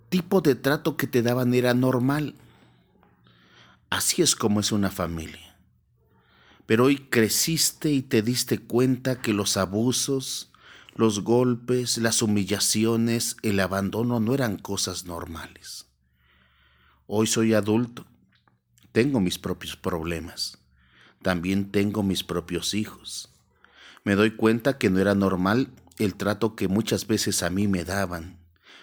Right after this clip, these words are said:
La indiferencia, falta de cariño, falta de abrazos,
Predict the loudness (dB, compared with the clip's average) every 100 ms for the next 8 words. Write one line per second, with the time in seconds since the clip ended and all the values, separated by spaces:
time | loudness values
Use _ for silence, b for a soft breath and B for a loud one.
0 | B 0 2 2 0 0 2 2 2 0
1 | -2 -2 -2 -4 -2 -4 -4 -4 0 2
2 | 2 2 -2 -4 -4 -4 -6 -6 -4 -2
3 | -2 -4 -6 -8 -10